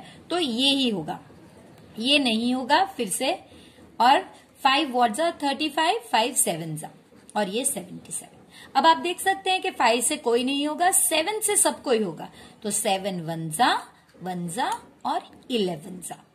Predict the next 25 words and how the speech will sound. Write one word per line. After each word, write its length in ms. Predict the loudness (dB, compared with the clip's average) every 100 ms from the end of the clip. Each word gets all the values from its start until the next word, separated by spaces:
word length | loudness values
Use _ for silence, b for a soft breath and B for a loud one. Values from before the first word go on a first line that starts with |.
| _ b b b 0
और 100 | 2
last 460 | 4 2 0 -4 -4
में 140 | -6
क्योंकि 240 | -6 -2 0
इलेवन 320 | 2 0 -2
खुद 200 | -4 -4
एक 140 | -4 -2
prime 220 | 0 0
number 280 | -2 -2 -2
है, 100 | -2
इलेवन 520 | -4 -8 -8 -8 -8 -8
वन 180 | -8 -2
जा, 160 | -2 -2 -8
वन 260 | -10 -10 -8
जा 140 | -8
और 200 | -6 -8
वन 220 | -10 -16 -18
जा। 100 | -18 -20 -20 -20 _ -20 _ _ b b b -2
बस 340 | 4 4 4 -4
friends, 340 | -10 -10 -12 -14 B 4
अब 220 | 6 6 4 2
आपको 840 | 0 2 2 0 0 2 4 2 -2 -6 -4
एलसीएम 960 | -2 -2 -2 0 2 4 4 4 4 2 0
में 280 | 0 0 0
करना 480 | 2 2 2 0